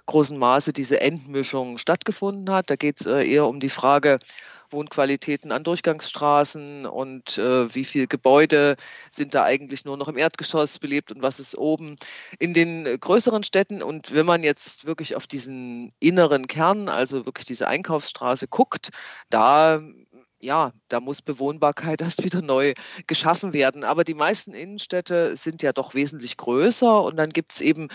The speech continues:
da verschiedene Zonen und wahrscheinlich wurde in den letzten Jahren das Wohnen in der Innenstadt gar nicht so dezidiert angeschaut. Also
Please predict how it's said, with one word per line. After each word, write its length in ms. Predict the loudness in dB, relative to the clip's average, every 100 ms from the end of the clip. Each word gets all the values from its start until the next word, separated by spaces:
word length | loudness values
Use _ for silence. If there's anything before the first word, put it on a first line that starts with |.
| -18 2
da 180 | 4 4
verschiedene 760 | 2 -6 -6 -10 -4 -2 -2
Zonen 800 | -4 -8 -2 2 6 4 2 -8
und 340 | -6 -8 -8 -12
wahrscheinlich 880 | -2 -2 0 0 0 -2 -2 -2 -4 -10 -18 -20 -20 -20 _ _ _
wurde 400 | -4 2 4 4
in 100 | 2
den 140 | -2 -2
letzten 460 | -2 -2 -6 -8
Jahren 500 | 0 4 4 2 -8 -12 -4
das 320 | -4 -4 -4
Wohnen 260 | 0 0 -2
in 140 | -2
der 160 | 0 0
Innenstadt 420 | -2 0 0 2
gar 140 | 0
nicht 140 | 0 -4
so 100 | -2
dezidiert 640 | 0 -2 0 0 0 0
angeschaut. 960 | -2 -2 -2 -2 0 -2 -2 -2 -4 -2
Also 400 | -2 0 -4